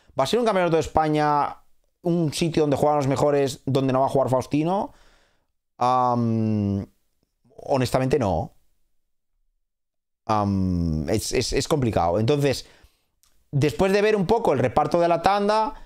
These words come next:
eh, habría que un poco también saber el motivo por el cual al final las posturas de Distrito Cero y del Campeonato de España no han podido coincidir, pero que haya ro-,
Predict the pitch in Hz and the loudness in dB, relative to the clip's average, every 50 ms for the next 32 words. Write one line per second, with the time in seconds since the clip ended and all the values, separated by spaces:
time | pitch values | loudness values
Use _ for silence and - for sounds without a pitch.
0 | - - _ _ _ - 123 127 131 127 123 123 127 143 160 160 - 185 175 156 | -20 -20 _ _ _ -2 0 0 2 2 2 2 2 2 2 2 0 0 -2 -2
1 | - - - - - 185 165 143 120 - 156 160 190 190 - - 139 139 147 147 | -4 -10 -18 -18 -10 -6 -4 -2 -2 0 0 0 0 0 0 0 0 0 0 -2
2 | - 156 143 135 143 151 156 170 185 170 - - 139 123 123 117 104 131 139 147 | 0 0 0 2 2 2 0 0 -2 -4 -4 -4 -2 0 0 0 0 0 0 0
3 | 151 156 147 143 131 - 147 151 165 175 190 - - 143 127 120 - 127 120 123 | 2 0 0 0 0 2 2 2 2 0 -2 -2 -2 -2 -2 -2 -2 0 0 2
4 | 139 151 165 160 - - 135 127 113 - - 120 - - 135 139 139 143 139 131 | 0 0 0 -2 -2 -2 -2 -2 -2 0 -2 -4 -2 0 0 0 2 0 0 -2
5 | - - - - - _ _ _ _ _ _ _ _ _ - 127 139 131 131 117 | -4 -8 -12 -14 -20 _ _ _ _ _ _ _ _ _ -2 0 0 0 0 0
6 | - 151 139 135 135 - - 156 147 147 143 139 135 131 - 131 131 131 135 131 | 0 0 0 0 2 2 2 2 4 4 2 2 2 2 2 2 2 2 2 2
7 | 139 135 - - - 143 147 151 165 175 165 151 143 139 131 117 135 123 120 120 | 0 0 -2 0 0 0 0 2 0 0 0 0 0 0 0 0 2 2 2 2
8 | 123 123 117 123 120 117 104 - 120 117 123 135 139 147 156 196 277 - - - | 2 2 2 0 0 -2 0 0 0 0 2 2 2 0 0 -2 -4 -8 -12 -20
9 | - _ _ _ _ _ _ _ _ _ _ _ _ _ _ - 143 139 139 143 | -20 _ _ _ _ _ _ _ _ _ _ _ _ _ _ 0 0 2 2 0
10 | 135 - - 131 131 135 143 143 151 151 151 151 151 151 151 147 147 151 | 0 2 2 2 2 2 2 2 2 2 4 4 2 2 2 2 2 2